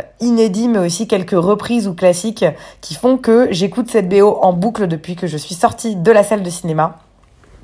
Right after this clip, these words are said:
Le seul bémol pour moi, parce qu'il faut, il faut quand même en donner un, c'est des petites longueurs quand même au milieu du film. On sent qu'il y a un gros quart d'heure en trop,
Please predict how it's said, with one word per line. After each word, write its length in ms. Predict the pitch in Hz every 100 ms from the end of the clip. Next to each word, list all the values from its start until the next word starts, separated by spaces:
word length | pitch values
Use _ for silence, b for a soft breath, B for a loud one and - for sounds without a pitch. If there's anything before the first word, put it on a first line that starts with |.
| - -
Le 120 | 214
seul 180 | 220 277
bémol 320 | 233 233 247
pour 120 | 214 180
moi, 120 | 196
parce 160 | 180
qu'il 140 | - -
faut, 300 | 170 143 -
il 60 | -
faut 120 | 160
quand 100 | 165
même 200 | 180 175
en 80 | 170
donner 260 | 170 170
un, 160 | 175 214 B B B
c'est 280 | - - 247
des 140 | 202 175
petites 400 | 214 214 220 233
longueurs 380 | 214 196 208
quand 120 | - 175
même 180 | 190
au 60 | 175
milieu 340 | 170 190 180
du 140 | 185 160
film. 400 | - 160 196 131 B B B
On 120 | 190
sent 320 | 190 - 233 254
qu'il 180 | - 190
y 80 |
a 200 | 196 226 180
un 180 | 156
gros 260 | 156 160 240
quart 220 | 240 202
d'heure 200 | 196 185
en 80 | 175
trop, 260 | - 165